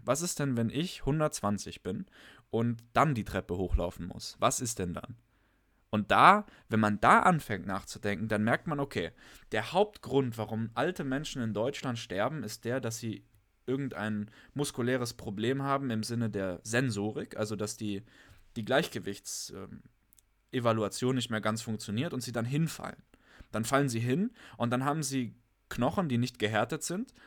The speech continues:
die nicht mehr umgeben sind von adäquater Menge Muskelfleisch und die brechen dann. Der brecht, da bricht dann die Hüfte oder der Oberschenkelhals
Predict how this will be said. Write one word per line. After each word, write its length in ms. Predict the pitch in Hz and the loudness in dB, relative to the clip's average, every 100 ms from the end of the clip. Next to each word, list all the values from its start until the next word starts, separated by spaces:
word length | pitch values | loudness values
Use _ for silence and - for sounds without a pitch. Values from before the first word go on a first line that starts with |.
| - - | -20 -10
die 160 | 127 | -2
nicht 220 | 127 151 - | 0 0 0
mehr 120 | 135 | 0
umgeben 380 | 127 120 143 123 | 2 2 2 2
sind 200 | 120 113 | 0 0
von 280 | 120 110 - | -2 -2 0
adäquater 560 | 110 110 - 110 107 | 0 -2 0 0 0
Menge 260 | 101 101 95 | -2 -2 0
Muskelfleisch 720 | 98 113 - 101 127 139 214 | 0 0 -2 -2 -2 -2 -4
und 160 | - 131 | -6 -4
die 80 | |
brechen 360 | 139 127 110 98 | 0 2 2 0
dann. 260 | 95 90 113 _ _ _ _ - | -2 -4 -10 _ _ _ _ -6
Der 80 | 120 | -4
brecht, 300 | 113 117 - - | 2 0 0 -4
da 100 | 113 | -4
bricht 280 | 104 117 113 | -2 -4 -4
dann 100 | 98 | -6
die 120 | 110 | -2
Hüfte 360 | 151 - 175 | -2 0 0
oder 120 | 147 139 | 2 0
der 140 | 135 | 2
Oberschenkelhals 960 | 127 107 - 92 101 101 104 175 - | 0 0 -4 -6 -6 -2 -2 -2 -8